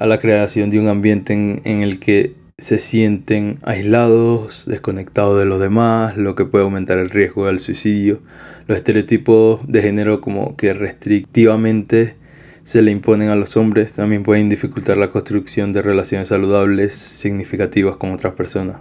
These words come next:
lo que va a contribuir de nuevo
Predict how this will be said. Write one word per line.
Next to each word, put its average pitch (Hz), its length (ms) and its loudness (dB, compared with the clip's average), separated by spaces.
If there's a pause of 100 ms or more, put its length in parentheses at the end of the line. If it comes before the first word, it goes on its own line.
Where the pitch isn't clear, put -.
lo 92 140 -4
que 92 360 -2 (440)
va 95 100 2
a 92 80 -4
contribuir 98 640 0
de - 140 0
nuevo 50 400 -4